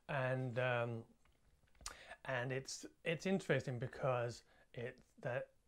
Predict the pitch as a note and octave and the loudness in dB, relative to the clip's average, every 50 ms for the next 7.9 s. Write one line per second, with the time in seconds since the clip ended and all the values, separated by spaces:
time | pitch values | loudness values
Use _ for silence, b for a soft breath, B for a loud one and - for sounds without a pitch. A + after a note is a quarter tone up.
0 | _ - - C#3+ - - - F3 E3+ E3 C#3+ A#2+ - - - _ - D#3+ - - | _ -10 -8 -8 -8 -4 2 4 6 6 6 6 2 -4 -10 _ -4 -4 -2 2
1 | E3 D3+ C#3+ C#3+ - - C#3 B2 A#2+ - - A#2+ A#2 A#2+ A#2 - - B2+ A2 - | 2 2 2 2 0 0 0 0 0 0 -2 -4 -4 -6 -8 -8 -6 -6 -6 -6
2 | - A#2 A#2 A#2 A#2+ A#2 A2+ A2 G#2 G#2 - - A2 G#2 G#2+ - A#2+ A#2+ A2+ - | -8 -8 -8 -8 -8 -8 -8 -8 -8 -10 -10 -10 -10 -10 -8 -6 -6 -6 -4 -2
3 | C3+ B2+ B2+ A#2+ A#2 A#2 A#2 A2 B B B B B B B - B2 A#2 A2+ A2+ | -2 -2 0 0 -2 -2 -4 -4 B B B B B B B -10 -8 -8 -6 -6
4 | B2 A#2+ - - B2 A#2+ A#2+ A#2 A#2 A2+ - - - b b b b b - - | -6 -4 -2 -2 -2 -4 -4 -6 -6 -6 -8 -10 -14 b b b b b -10 -6
5 | C#3 A#2 B2+ A#2+ - - B2 G#2+ - - C#3+ A2+ A#2 A#2+ A2+ - - C3 A#2 A#2 | -4 -4 -4 -4 -2 -2 -4 -4 -4 -4 -2 -2 -2 -2 -4 -4 -4 -2 -2 -2
6 | A#2 A#2+ A#2 A#2 A#2+ A#2+ A2+ B B B B B B B - B2 A2 A2 A2+ C3 | 0 0 0 0 0 -2 -4 B B B B B B B -4 -2 -2 -2 -2 -2
7 | A2+ A2 G#2+ G#2 G2 G2 - - - A#2+ A2 G#2+ G#2 G2+ G2 G2+ G#2 | -2 -2 -2 -4 -4 -4 -6 -2 0 0 0 0 -2 -4 -4 -6 -8